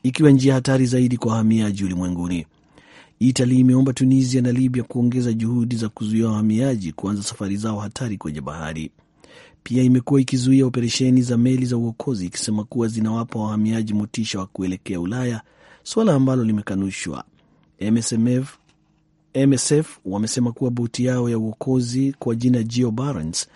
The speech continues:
iliokoa wahamiaji mia moja arobaini na sita kupitia operesheni mbili na kisha kupata wengine ishirini kwenye boti tofauti. Unaendelea kusikiliza Idhaa ya Kiswahili ya Sauti ya Amerika moja kwa moja kutoka Washington D C.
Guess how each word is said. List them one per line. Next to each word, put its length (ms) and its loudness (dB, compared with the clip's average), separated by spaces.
iliokoa 420 -4
wahamiaji 500 0
mia 200 0
moja 280 0
arobaini 300 0
na 60 -2
sita 260 -6
kupitia 340 -6
operesheni 460 -2
mbili 680 0
na 140 -2
kisha 280 -6
kupata 600 -8
wengine 360 -2
ishirini 680 -4
kwenye 300 -4
boti 560 -10
tofauti. 760 -10
Unaendelea 500 4
kusikiliza 500 -2
Idhaa 220 0
ya 80 0
Kiswahili 500 0
ya 60 0
Sauti 320 -4
ya 60 -2
Amerika 320 -2
moja 260 -2
kwa 120 -8
moja 260 -6
kutoka 300 -12
Washington 640 -8
D 140 -10
C. 360 -6